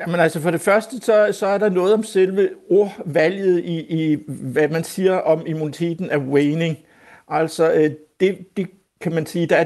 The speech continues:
ligesom to trin i det. Det første er, kan man inficeres, selvom man er vaccineret? Og det, øh, nok så vigtige er, om man bliver alvorligt syg. Og der kan man sige,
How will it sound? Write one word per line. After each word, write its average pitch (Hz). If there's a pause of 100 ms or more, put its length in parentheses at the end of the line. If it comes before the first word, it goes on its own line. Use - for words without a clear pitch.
ligesom 185
to 214
trin 202
i 170
det. 196 (120)
Det 165
første 196
er, 165
kan 185
man 165
inficeres, 175
selvom 170
man 165
er 160
vaccineret? 156 (460)
Og 156
det, 170
øh, 160
nok 165
så 208
vigtige 165
er, 147
om 151
man 160
bliver 156
alvorligt 160
syg. 170 (480)
Og 147
der 175
kan 196
man 185
sige, 175